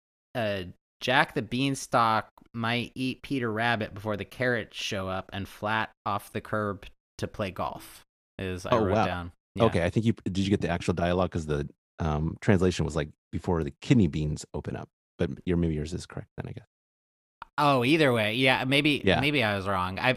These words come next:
Speaker 1: I probably just, like, moved on and was like, "Rabbits eat
Speaker 2: That could be
Speaker 1: carrots."
Speaker 2: too.
Speaker 1: Yes. <laughs>
Speaker 2: Okay.
Speaker 1: <laughs> I probably just wrote that down wrong too. So, uh, I'm, I'm sure it's probably kidney beans.
Speaker 2: Yeah. He also made
Speaker 1: Um,
Speaker 2: a little horse noise right before the
Speaker 1: Yes.
Speaker 2: Yeah.
Speaker 1: Horse noise. Uh, and then Eddie's like,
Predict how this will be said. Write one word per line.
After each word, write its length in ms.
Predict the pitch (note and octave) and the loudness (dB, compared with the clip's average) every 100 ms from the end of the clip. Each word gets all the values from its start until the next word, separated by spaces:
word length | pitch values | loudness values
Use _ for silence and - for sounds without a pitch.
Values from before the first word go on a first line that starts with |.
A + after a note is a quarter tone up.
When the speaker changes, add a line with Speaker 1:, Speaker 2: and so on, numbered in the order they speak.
| - | 2
Speaker 1:
I 80 | C#3+ | 4
probably 440 | D#3+ D#3 D3+ D3 | 6 6 6 2
just, 160 | C3+ C#3+ | 2 0
like, 140 | A2 | 0
moved 240 | A2+ A#2+ | 0 0
on 160 | A#2 A#2+ | 2 2
and 100 | A2+ | 0
was 140 | G#2+ | 0
like, 160 | A2 - | -2 -4
"Rabbits 360 | - C#4 C3+ G#2+ | -2 -2 -2 2
eat 60 | |
Speaker 2:
That 100 | A#2 G#2 | 2 4
could 120 | G2 | 4
be 60 | G#2 | 4
Speaker 1:
carrots." 140 | G#2+ | 2
Speaker 2:
too. 60 | C3+ | 2
Speaker 1:
Yes. 340 | C3 A#2+ - - - | 4 4 0 -2 8
<laughs> 80 | G#3 - - - | 8 8 -8 -18
Speaker 2:
Okay. 200 | - - | -8 4
Speaker 1:
<laughs> 60 | A#3 | 4
I 40 | |
probably 320 | - - F#3 - | 6 4 4 4
just 220 | D#3 - | -4 -2
wrote 220 | B2+ - | -2 0
that 200 | B2 A2 | -2 2
down 220 | B2+ A#2+ | 0 2
wrong 240 | A#2 A2+ A2 | 0 -2 -4
too. 240 | A2+ G2+ | -6 -6
So, 220 | - G2+ G2+ - - - - - _ | -4 -4 -6 -10 -16 -16 -20 -20 _
uh, 20 | A2+ | 2
I'm, 680 | G#2+ G#2+ G#2 - C3 D3+ | 4 4 2 2 2 2
I'm 180 | B2 C3 | 2 2
sure 160 | - A#2 | 2 -2
it's 120 | G2+ | -2
probably 260 | - F2+ F2+ | -4 -6 -6
kidney 260 | - E2+ E2+ | -10 -12 -14
beans. 380 | G2+ G#2 - _ _ - _ | -14 -14 -18 _ _ -20 _
Speaker 2:
Yeah. 140 | E2 E2+ - | -10 -6 2
He 180 | A2+ A2+ | 6 8
also 140 | G#2+ | 6
made 100 | G2 | 6
Speaker 1:
Um, 60 | F#2+ | 2
Speaker 2:
a 40 | F2 | 0
little 180 | G2 F2 | 0 0
horse 340 | - E2 D2 E2+ | 2 0 0 -2
noise 320 | D#2+ D#2+ - _ - | -4 -6 -12 _ -2
right 120 | D#2+ | -2
before 100 | - | 2
the 40 | |
Speaker 1:
Yes. 520 | C#3 D#2 - - - - - | 2 2 -4 -10 -12 -18 -14
Speaker 2:
Yeah. 140 | E3 - - - | -12 -12 -16 -8
Speaker 1:
Horse 320 | C3 C3 - | -2 -2 -2
noise. 580 | B2+ B2 A#2 A2+ A2 - | 0 2 2 0 -4 -10
Uh, 720 | - G#2 G2 G2 G2 F#2+ F2+ - | -6 -4 -2 -2 -2 -4 -6 -6
and 180 | A2 G2+ | -6 -4
then 520 | G#2+ G#2+ G#2+ G#2+ G#2 | -4 -2 -4 -4 -6
Eddie's 280 | - G#2+ G#2 | -6 -6 -4
like, 240 | F#2+ F2 | -4 -6